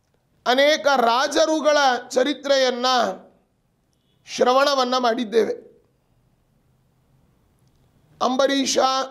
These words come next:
ಯುವನಾಶ್ವ, ನಾಭಾಗ,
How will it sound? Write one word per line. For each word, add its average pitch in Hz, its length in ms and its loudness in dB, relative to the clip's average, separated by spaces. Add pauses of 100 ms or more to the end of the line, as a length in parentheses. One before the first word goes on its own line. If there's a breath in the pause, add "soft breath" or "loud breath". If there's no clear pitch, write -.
(1080)
ಯುವನಾಶ್ವ, 262 720 -2 (1300)
ನಾಭಾಗ, 254 640 0